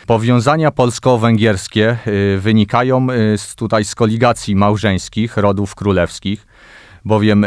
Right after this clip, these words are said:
córka króla Polski Władysława Łokietka i zarazem siostra Kazimierza Wielkiego, Elżbieta, poślubiła króla Węgier z dynastii Andegawenów, Karola Roberta.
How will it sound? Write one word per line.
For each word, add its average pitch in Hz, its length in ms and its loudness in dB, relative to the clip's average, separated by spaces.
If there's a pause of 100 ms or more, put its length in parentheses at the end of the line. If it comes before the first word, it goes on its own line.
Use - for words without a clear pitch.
(120)
córka 127 500 -2
króla 117 380 0
Polski 104 540 -2
Władysława 104 600 0
Łokietka 101 720 0 (120)
i - 80 -6
zarazem 104 500 0
siostra 92 580 -2 (220)
Kazimierza 107 640 0
Wielkiego, 98 680 0
Elżbieta, 101 720 0 (200)
poślubiła 113 680 0
króla 120 360 0
Węgier 107 460 0
z 101 100 -10
dynastii 98 720 -2
Andegawenów, 101 1040 -2
Karola 95 420 0
Roberta. 85 540 -4